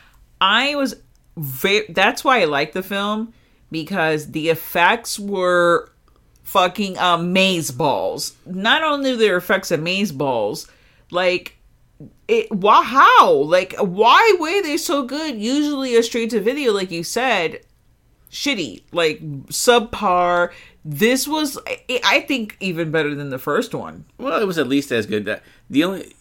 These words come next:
Speaker 2: they used the computer effects a little bit, like, when they're rejuvenating vampires or when vampires are disintegrating, because you're not gonna do that very practically.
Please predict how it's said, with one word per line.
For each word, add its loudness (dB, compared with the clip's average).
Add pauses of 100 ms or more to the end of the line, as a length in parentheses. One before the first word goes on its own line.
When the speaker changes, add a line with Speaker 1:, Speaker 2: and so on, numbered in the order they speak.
(380)
Speaker 2:
they 0
used -2
the -8
computer 0
effects -2
a -4
little -2
bit, 0
like, -4
when -6
they're -4
rejuvenating -4
vampires -4
or -8
when -6
vampires -4
are -6
disintegrating, -6
because -8
you're -8
not -8
gonna -8
do -8
that -8
very -8
practically. -8